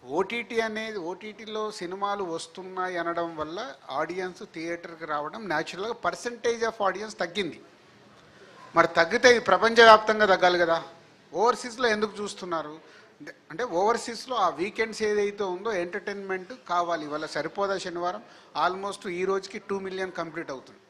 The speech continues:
ఓవర్సీస్‌లో సండే. అంటే వాళ్ళని ఈ-, ఇప్పుడు నైట్ కదా వాళ్ళకి సండే, ఈ రోజుకి టూ మిలియన్ కంప్లీట్ అవుతుంది. అంటే ఎక్స్ట్రాఆర్డినరీ రెవెన్యూ. నాని గారికి టూ పాయింట్ వన్ అని అన్నారు దసరా, అది రేపు ఎల్లుండో క్రాస్ అయిపోతుంది.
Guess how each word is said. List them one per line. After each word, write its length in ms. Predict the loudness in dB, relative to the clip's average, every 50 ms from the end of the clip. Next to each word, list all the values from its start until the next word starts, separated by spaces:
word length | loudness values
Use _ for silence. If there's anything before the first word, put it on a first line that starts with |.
| _ _ _ _ _ _ _ _ _ _ -20 -20 -20 -20 -10 -4
ఓవర్సీస్‌లో 580 | -2 -2 -2 -2 -4 -12 -12 -14 -16 -18 -20 -20 _ -20 -20 -16
సండే. 400 | -6 -6 -4 -2 -2 -4 -4 -4 -10 -20 -20 -18 -12
అంటే 140 | 2 4 6
వాళ్ళని 580 | 6 6 6 4 2 -4 -4 -6 -6 -6 -6 -4
ఈ-, 300 | -6 -6 -6 -6 -8 -10
ఇప్పుడు 220 | -10 -8 -8 -4
నైట్ 260 | 0 0 0 0 0
కదా 180 | 0 0 2 4
వాళ్ళకి 220 | 4 2 2 -2
సండే, 360 | -4 -6 -6 -6 -8 -10 -12 -14 -20 -20 -20 _ -4
ఈ 80 | -2 0
రోజుకి 280 | 2 2 0 0 -4 -8
టూ 180 | -6 -6 -6
మిలియన్ 300 | -6 -4 -2 -2 -4 -2
కంప్లీట్ 380 | -2 -4 -4 -2 -4 -6 -4 -4
అవుతుంది. 180 | -4 -4 -6
అంటే 140 | -10 -8 -8
ఎక్స్ట్రాఆర్డినరీ 600 | -8 -8 -8 -6 -4 -4 -4 -6 -10 -12 -10 -6
రెవెన్యూ. 360 | -4 -2 -2 -2 -4 -6 -8 -12 -16 -20 -20 -20 -20 -20 -20 -20 -20 -4
నాని 240 | 0 2 4 4 4
గారికి 300 | 6 4 4 4 2 -4
టూ 180 | -4 -4 -6 -4
పాయింట్ 320 | -2 -2 -2 -2 -2 0
వన్ 240 | 0 0 0 0 -4
అని 160 | -6 -6 -6
అన్నారు 360 | -8 -2 0 0 0 0 -2 -4
దసరా, 360 | -4 -6 -4 0 0 0 0 0 -4 -18 -20 -20 -20 _ _ _ -10 -10
అది 440 | -8 -4 -4 -2 -2 -2 -4 -6 -6 -6 -4
రేపు 300 | -2 -2 -2 0 -2 -2
ఎల్లుండో 300 | -2 -2 -4 -6 -6 -8
క్రాస్ 320 | -4 0 0 0 2 0
అయిపోతుంది. 400 | -2 -2 -2 -6 -12 -12 -16 -20